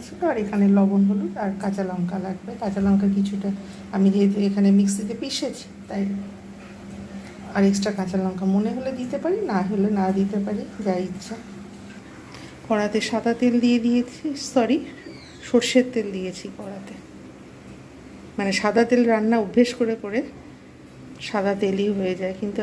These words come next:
আমার actually, আমার যেহেতু ইলিশ মাছ, সেহেতু সর্ষের তেলে ভালো লাগবে, সেই জন্য আমি এখানে সর্ষের তেলটা আমি ব্যবহার করছি। তো যতক্ষণ পর্যন্ত না এটা ভালোভাবে গরম হচ্ছে, মাছ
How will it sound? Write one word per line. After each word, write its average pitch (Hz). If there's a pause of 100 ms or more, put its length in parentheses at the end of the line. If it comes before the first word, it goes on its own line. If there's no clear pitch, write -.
আমার 208 (100)
actually, 208 (160)
আমার 208 (1800)
যেহেতু 226 (120)
ইলিশ 196 (100)
মাছ, 226 (100)
সেহেতু 196 (100)
সর্ষের 220
তেলে 208 (100)
ভালো 170
লাগবে, 170
সেই 170
জন্য 165
আমি 220 (420)
এখানে 170 (200)
সর্ষের 220 (100)
তেলটা 165
আমি 208
ব্যবহার 170
করছি। 170
তো 185 (200)
যতক্ষণ 226
পর্যন্ত 254 (160)
না 233 (200)
এটা 208 (280)
ভালোভাবে 208 (120)
গরম 202
হচ্ছে, 196 (120)
মাছ 196